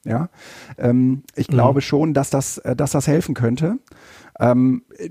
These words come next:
Speaker 1: in der einen oder anderen Phase muss man da sicherlich mehr unterstützen,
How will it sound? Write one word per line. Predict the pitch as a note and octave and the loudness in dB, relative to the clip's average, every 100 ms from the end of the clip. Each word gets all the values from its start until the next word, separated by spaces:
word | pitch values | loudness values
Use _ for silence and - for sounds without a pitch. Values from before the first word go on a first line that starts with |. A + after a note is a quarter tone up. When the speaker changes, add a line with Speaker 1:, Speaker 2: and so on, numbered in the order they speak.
| F2 | -2
Speaker 1:
in | C3+ | 2
der | C3+ | 2
einen | B2+ C#3+ | 2 2
oder | D3 - | 2 0
anderen | C#3+ C3 C3 B2+ | 0 2 2 0
Phase | - B2+ C#3 | 0 0 2
muss | C3+ C3+ | 0 -2
man | C3 | -2
da | A#2+ A#2 | 0 -2
sicherlich | C#3+ C#3 A#2 | 0 0 0
mehr | C3 B2 B2+ | 0 0 0
unterstützen, | E3 D3+ E3+ - G3+ | -4 -4 -6 -6 -6